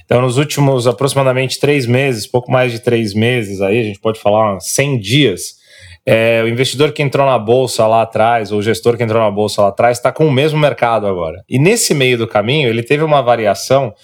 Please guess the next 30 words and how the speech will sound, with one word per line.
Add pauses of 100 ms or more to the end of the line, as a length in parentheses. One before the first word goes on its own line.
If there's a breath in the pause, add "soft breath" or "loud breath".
(460 soft breath)
muito
forte, (240)
que, (100)
é,
a
gente
pegando,
por
exemplo,
os
últimos
trinta
dias,
pra (340 soft breath)
vocês
terem
uma
ideia,
o
Ibovespa
saiu
de
cem
pra
noventa
e
três,
voltou
pro
cem.